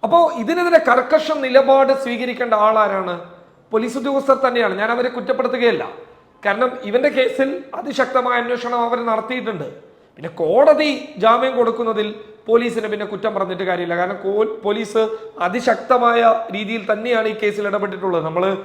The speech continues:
വെറുതെ എല്ലാത്തിലും കയറിയിട്ട് പോലീസിനെ കുറ്റപ്പെടുത്തുന്നതിലൊന്നും അർത്ഥമില്ല. പോലീസിന്റെ സമഗ്രമായ അന്വേഷണത്തിലൂടെയാണ് ആദ്യം ഒരു പെൺ, ഏഹ്, യുവതിയാണ് പരാതി കൊടുത്തതെങ്കിൽ പിന്നീട് കണ്ടെത്തിയതൊക്കെ പോലീസിന്റെ കഴിവിലൂടെ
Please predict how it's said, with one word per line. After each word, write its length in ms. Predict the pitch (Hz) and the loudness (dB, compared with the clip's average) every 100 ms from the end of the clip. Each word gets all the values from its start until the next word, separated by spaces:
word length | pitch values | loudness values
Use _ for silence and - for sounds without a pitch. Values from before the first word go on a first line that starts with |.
| - - - | -14 -20 -6
വെറുതെ 380 | 190 196 214 220 226 233 233 | -4 -2 -2 0 2 2 2
എല്ലാത്തിലും 500 | 226 220 220 226 220 | 2 0 2 0 0
കയറിയിട്ട് 440 | 208 208 208 208 202 | 0 -2 -4 -4 -6
പോലീസിനെ 400 | 196 196 196 202 | -4 -6 -6 -6
കുറ്റപ്പെടുത്തുന്നതിലൊന്നും 840 | 196 214 - 185 196 190 190 196 | -6 -6 -6 -8 -6 -4 -4 -2
അർത്ഥമില്ല. 400 | 185 - 202 160 - - _ _ _ | -4 -2 -4 -4 -10 -20 _ _ _
പോലീസിന്റെ 520 | 156 208 214 226 233 262 277 269 | -8 -6 -6 2 6 6 6 2
സമഗ്രമായ 680 | 208 226 202 254 247 240 247 | -2 -2 0 2 4 4 4
അന്വേഷണത്തിലൂടെയാണ് 1120 | 247 226 233 233 233 240 226 226 220 214 240 - - - _ 151 | 4 2 0 2 -2 -4 -2 2 2 2 -2 -4 -14 -20 _ 0
ആദ്യം 480 | 175 226 247 269 247 | 6 6 6 4 4
ഒരു 120 | 254 | 4
പെൺ, 180 | 254 247 - | 4 4 2
ഏഹ്, 160 | 233 233 226 | 2 2 2
യുവതിയാണ് 420 | 226 240 233 233 | 2 4 2 6
പരാതി 320 | 226 220 240 | 6 6 4
കൊടുത്തതെങ്കിൽ 500 | 233 214 220 214 247 | 2 0 0 -2 -4
പിന്നീട് 500 | 240 220 247 302 311 | -2 -6 -4 -2 2
കണ്ടെത്തിയതൊക്കെ 680 | 277 254 254 247 226 - 220 220 - - - | 4 4 2 0 -2 2 0 0 -10 -16 -6
പോലീസിന്റെ 840 | 240 285 302 294 269 269 254 - - | 0 2 2 -2 2 6 6 4 0
കഴിവിലൂടെ 440 | 240 240 247 247 | 0 0 0 0